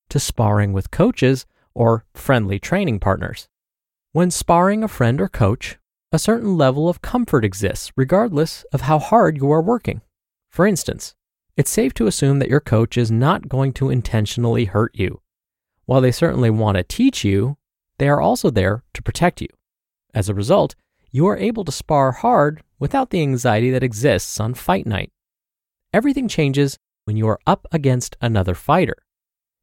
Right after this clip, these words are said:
Chances are that you don't know anything about your opponent other than their intent to win.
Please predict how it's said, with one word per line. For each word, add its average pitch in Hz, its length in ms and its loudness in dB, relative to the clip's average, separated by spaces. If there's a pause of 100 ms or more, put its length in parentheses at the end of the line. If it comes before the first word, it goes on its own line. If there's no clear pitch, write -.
Chances 214 480 -2
are 185 220 4
that 131 80 0
you 165 100 -2
don't 214 200 -2
know 170 140 0 (100)
anything 151 580 0
about 104 240 0
your 104 160 0
opponent 151 520 -2 (340)
other 135 340 2 (220)
than 110 140 0
their 104 160 2
intent 107 460 -2 (120)
to - 100 0
win. 127 420 -2